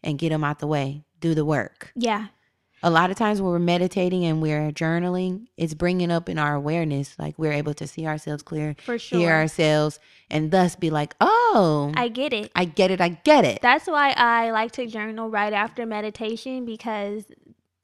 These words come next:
Speaker 2: and I think that's why meditation is such an important part to a manifestation practice, because you're still, and it's like you're forced to face it, and you have no,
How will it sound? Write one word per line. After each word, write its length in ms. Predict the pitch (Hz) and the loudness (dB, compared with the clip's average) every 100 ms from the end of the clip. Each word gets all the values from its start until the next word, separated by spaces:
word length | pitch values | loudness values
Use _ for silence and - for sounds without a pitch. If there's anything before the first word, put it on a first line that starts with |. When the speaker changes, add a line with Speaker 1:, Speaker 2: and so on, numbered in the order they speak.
| _ _ _ | _ _ _
Speaker 2:
and 160 | 240 226 | -4 -4
I 100 | 214 | -4
think 240 | 233 233 | -6 -4
that's 220 | 214 208 | -4 -4
why 160 | 214 202 | -4 -6
meditation 680 | 208 208 208 220 220 226 220 | -8 -10 -8 -10 -8 -12 -10
is 180 | 214 - | -12 -8
such 320 | 214 220 - | -8 -8 -12
an 180 | 220 214 | -14 -12
important 420 | 208 - 220 196 | -12 -6 -6 -6
part 300 | 208 220 220 - | -4 -4 -4 -8
to 120 | 247 | -8
a 60 | |
manifestation 800 | 233 220 233 240 240 240 247 254 | -8 -8 -10 -12 -10 -10 -10 -10
practice, 440 | 269 262 262 277 - | -8 -8 -8 -14 -12
because 500 | 226 - 233 226 - _ _ _ _ | -14 -10 -8 -10 -12 _ _ _ _
you're 160 | 226 240 | -6 -6
still, 540 | - - 262 277 220 | -6 -10 -6 -4 -4
and 140 | 208 220 | -4 -6
it's 160 | 214 | -6
like 200 | 208 208 | -6 -6
you're 120 | 208 208 | -8 -8
forced 340 | 226 226 - | -6 -8 -8
to 100 | 220 | -14
face 400 | - 214 226 - | -6 -6 -6 -4
it, 240 | 285 277 - _ _ _ | -4 -4 -10 _ _ _
and 220 | 233 240 | -6 -4
you 100 | 240 | -2
have 240 | 262 247 233 | 0 2 0
no, 340 | 220 220 208 | -4 -6 -8